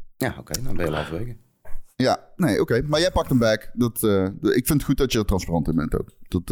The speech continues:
Speaker 2: eh, moet ik wel zeggen. Dat is, dat is de juiste manier om het te doen.
Speaker 1: Dank u.
Speaker 2: Want som-, soms denken mensen wel eens dat ik een hekel aan heb aan mensen die commercieel werk doen of zo. Maar dat is helemaal niet waar.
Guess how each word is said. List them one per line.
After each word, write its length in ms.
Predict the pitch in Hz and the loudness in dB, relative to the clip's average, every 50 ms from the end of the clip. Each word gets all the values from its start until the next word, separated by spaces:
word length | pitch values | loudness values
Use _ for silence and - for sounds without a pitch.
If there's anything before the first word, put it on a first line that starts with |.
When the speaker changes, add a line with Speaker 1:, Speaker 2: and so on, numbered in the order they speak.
| 92 | 2
Speaker 2:
eh, 80 | 87 82 | 2 4
moet 180 | 87 98 101 - | 2 2 0 0
ik 60 | - | 0
wel 160 | 95 85 82 | 0 0 0
zeggen. 320 | 80 87 76 76 80 - - 120 | 0 0 -2 -2 -2 -4 -2 -2
Dat 140 | 110 107 | -2 0
is, 180 | - - - - 196 | 0 0 -2 -2 0
dat 180 | 190 262 233 | 0 -2 -2
is 100 | 190 190 | -2 -2
de 80 | - 226 | 0 0
juiste 280 | 202 214 220 - - 196 | 2 2 2 0 0 0
manier 200 | 190 202 202 185 | 2 2 4 4
om 60 | 165 | 4
het 100 | 156 - | 2 2
te 60 | 143 | 2
doen. 240 | - 208 143 107 - - - - - - - | 2 2 0 0 0 -6 -16 -18 -18 -6 -4
Speaker 1:
Dank 180 | 190 180 - | -2 -2 0
u. 40 | 117 | 0
Speaker 2:
Want 140 | 143 143 - | 0 0 0
som-, 260 | - - 190 202 - - | 0 0 2 0 0 -2
soms 340 | - 110 - - 247 254 196 | -2 -2 0 4 4 4 4
denken 220 | 233 233 202 208 | 4 2 2 2
mensen 200 | 196 202 - - | 2 0 2 2
wel 100 | 165 165 160 | 2 2 4
eens 80 | 147 | 4
dat 100 | 139 143 | 4 2
ik 60 | 135 | 2
een 100 | 143 123 | 4 4
hekel 320 | 110 113 135 160 151 139 127 | 4 4 2 2 2 0 2
aan 100 | 120 113 | 2 2
heb 200 | 117 117 - - | 0 2 2 2
aan 120 | 110 110 | 4 4
mensen 280 | 110 113 117 - 131 107 | 4 2 2 0 0 0
die 80 | 107 | 0
commercieel 360 | 90 - 113 107 - 127 110 90 | 0 2 0 0 2 2 2 2
werk 200 | 101 135 131 98 | 2 2 2 2
doen 140 | 87 87 | 2 2
of 60 | 85 80 | 2 2
zo. 140 | 85 76 80 | 2 0 2
Maar 80 | 101 | 2
dat 80 | 113 127 | 2 2
is 60 | 127 | 2
helemaal 240 | 139 151 135 127 123 | 2 2 4 4 4
niet 140 | 120 104 98 | 4 4 4
waar. 480 | 120 170 160 92 85 - - - - | 4 2 2 2 2 0 -6 -14 -20